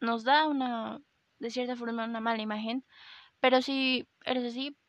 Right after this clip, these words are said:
como ya dije, respeto, seas como seas, seas quien seas, como te identifiques.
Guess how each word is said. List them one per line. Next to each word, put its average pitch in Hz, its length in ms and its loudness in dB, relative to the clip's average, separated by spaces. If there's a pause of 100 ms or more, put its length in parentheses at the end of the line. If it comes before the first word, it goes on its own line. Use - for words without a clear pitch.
(120)
como 226 180 -8
ya 220 140 -2
dije, 226 340 -4
respeto, 220 640 -6 (160)
seas 233 380 -2
como 220 300 -8
seas, 226 320 -6
seas 220 280 -14
quien 220 340 -8
seas, 254 380 -2 (640)
como 214 360 -8
te - 140 -8
identifiques. - 800 -10